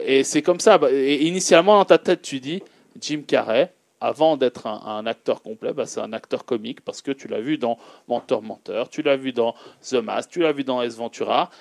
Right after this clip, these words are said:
Et c'est pour ça que la première idée de base, pour moi, c'est l'analyse que je fais personnellement, pour moi, il a cette... Euh, il, il,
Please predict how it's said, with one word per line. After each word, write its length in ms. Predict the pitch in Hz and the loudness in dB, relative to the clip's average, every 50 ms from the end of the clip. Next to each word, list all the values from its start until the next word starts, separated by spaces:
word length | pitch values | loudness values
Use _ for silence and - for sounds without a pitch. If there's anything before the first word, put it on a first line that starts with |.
| - _ - | -20 _ -12
Et 60 | - - | -10 -8
c'est 120 | - 127 | -8 -6
pour 160 | - 147 139 | -6 -6 0
ça 180 | - - 185 190 | 4 4 4 4
que 140 | - - 147 127 123 | 4 0 -2 0 0
la 140 | 131 135 | 0 0
première 340 | - - - 165 170 165 151 | 0 0 -2 0 0 0 -2
idée 200 | 151 135 131 131 | -2 -2 -2 -2
de 60 | 123 120 | -2 0
base, 360 | 117 131 160 196 196 156 - _ - | 2 4 4 4 4 2 -2 _ -2
pour 160 | - 160 156 156 | 2 2 2 2
moi, 260 | 156 160 185 226 302 277 | 4 4 4 4 4 0
c'est 160 | - - 147 | -2 0 2
l'analyse 340 | 139 147 160 175 175 160 - | 4 4 4 2 0 -2 -2
que 100 | - 147 | -2 -2
je 140 | 131 139 139 | 0 0 0
fais 220 | - - 160 151 | 0 2 0 0
personnellement, 640 | - - 139 - - - 131 131 131 143 180 226 240 _ _ _ - - _ _ _ _ _ _ _ _ _ _ _ - | 0 -2 -4 -4 -6 -10 -8 -6 -2 0 0 0 0 _ _ _ -20 -20 _ _ _ _ _ _ _ _ _ _ _ -12
pour 120 | 127 131 | -10 -4
moi, 240 | 135 143 160 185 190 | 2 4 4 4 4
il 180 | 170 151 139 156 | 2 0 2 4
a 120 | 180 190 | 2 2
cette... 340 | - - - 170 160 - - | 2 0 -2 -2 0 0 2
Euh, 300 | 147 135 135 135 131 131 131 _ _ _ _ _ - | 2 2 2 2 0 -2 -4 _ _ _ _ _ -10
il, 80 | 135 | -10
il, 220 | 139 135 143 143 | -8 -8 -8 -6